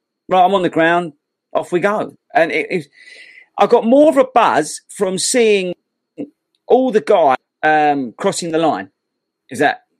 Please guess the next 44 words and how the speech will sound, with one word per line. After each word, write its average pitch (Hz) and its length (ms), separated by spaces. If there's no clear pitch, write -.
like, 160 120
when 180 120
we 185 100
finished, 147 500
I 170 100
was 160 180
more, 226 440
I 165 140
had 160 160
more 220 380
emotion 185 840
and 147 420
sort 139 480
of - 120
energy 156 680
and, 120 200
and 147 140
just 156 240
pumping 147 480
when 175 160
I 180 100
was 160 200
seeing, 156 160
like, 147 160
Wendy 143 640
and 135 220
Lynn 156 360
and 107 80
Sabrina 156 580
and 131 80
all 202 280
the 185 80
guys 143 580
coming 160 300
through 160 240
and 143 80
crossing 147 360
the 135 80
line 131 180
and 123 140
finishing 202 400
what 113 160
we'd 110 160
started. 139 640